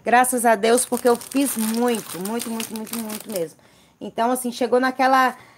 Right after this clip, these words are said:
naquela fase, assim, periclitante, em que as fitas já acabaram, já diminuíram, e mesmo assim ainda tem encomenda, e aí cê tem que fazer, tipo, um malabarismo mesmo pra tentar combinar.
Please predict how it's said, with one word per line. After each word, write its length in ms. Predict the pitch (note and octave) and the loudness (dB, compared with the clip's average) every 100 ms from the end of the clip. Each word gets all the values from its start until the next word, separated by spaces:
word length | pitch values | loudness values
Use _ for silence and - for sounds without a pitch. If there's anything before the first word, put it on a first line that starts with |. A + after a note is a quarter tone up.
| _ - | _ -10
naquela 340 | A#3 B3+ B3+ | 0 4 4
fase, 400 | C4 B3+ B3 A#3+ | 4 4 4 4
assim, 180 | A#3+ B3 | -2 -2
periclitante, 1040 | B3 B3 C#4 - C#4+ - B3 C#4 C#4+ - C4+ | 0 0 0 -4 -4 -4 -2 -2 -4 -8 -16
em 140 | - A3+ | -12 -8
que 140 | C4 | 0
as 220 | A#3+ A#3+ | 0 0
fitas 440 | - A#3+ B3+ A#3+ - _ _ _ _ | -4 -6 -4 -6 -10 _ _ _ _
já 360 | - F#3 A#3 B3 | -16 -2 4 4
acabaram, 600 | C#4 C#4 G3 G#3 A3 B3+ | 4 2 4 4 6 4
já 120 | A#3+ | 0
diminuíram, 920 | A3 A3+ B3+ C4+ A#3+ A3 B3+ D4 E4+ F4 _ _ | -4 -2 0 0 0 -2 0 2 0 -4 _ _
e 120 | - | -2
mesmo 260 | B3 C#4 C#4+ | 2 2 2
assim 180 | C4+ | 0
ainda 120 | C#4 C4 | 0 0
tem 180 | C#4+ | 0
encomenda, 840 | D4 D#4+ C#4+ B3 C4 D4 D4 D4 C#4 | -2 -2 -2 0 0 0 2 2 0
e 200 | - B3+ | -4 0
aí 380 | C4 B3+ B3+ C#4 | 2 4 2 -2
cê 220 | C4+ C#4 | -4 -6
tem 220 | B3+ C4+ | -2 -4
que 40 | B3+ | -4
fazer, 440 | - B3 G#3+ A#3+ | -2 -2 0 -4
tipo, 200 | A#3+ - | -4 -6
um 60 | C4 | -2
malabarismo 760 | C4 B3 B3 B3+ A#3 A3+ A3+ | 2 4 4 4 4 0 -6
mesmo 180 | A3+ A#3 | -6 -4
pra 60 | A#3 | -6
tentar 300 | A#3+ A#3 A#3 | -4 -4 -4
combinar. 580 | C4 A#3 C#4 A3+ F3 | -4 -2 0 0 -2